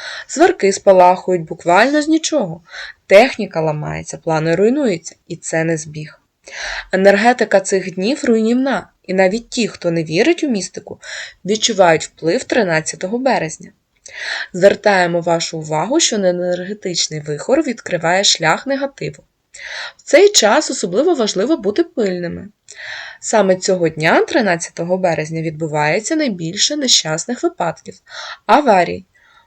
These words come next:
падінь, несподіваних подій. У цей день злі духи ходять по землі, підштовхуючи людей до помилок.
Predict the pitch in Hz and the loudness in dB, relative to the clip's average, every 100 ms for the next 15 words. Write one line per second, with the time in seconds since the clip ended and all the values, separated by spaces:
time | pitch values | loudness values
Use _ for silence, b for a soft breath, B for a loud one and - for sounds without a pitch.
0 | _ - 226 254 190 190 - _ _ _ | _ 4 4 4 -2 -4 -14 _ _ _
1 | 185 185 - 233 190 175 190 247 330 - | -6 -4 -2 0 2 2 0 0 -2 -2
2 | 170 190 _ _ B B B - 185 180 | -6 -10 _ _ B B B -8 -2 2
3 | 170 143 165 262 311 226 196 165 156 165 | 2 4 2 2 -2 -4 -2 -2 -4 -6
4 | - 302 - 165 185 208 220 190 190 165 | -4 -6 -4 -4 -4 -4 -4 -4 -4 -4
5 | 156 - - B B B B - 208 - | -8 -14 -20 B B B B -2 0 4
6 | 196 - 170 160 - 156 156 160 208 269 | 2 2 -2 -4 -6 -8 -2 2 2 2
7 | 277 247 208 165 - - | 0 0 0 -2 -6 -14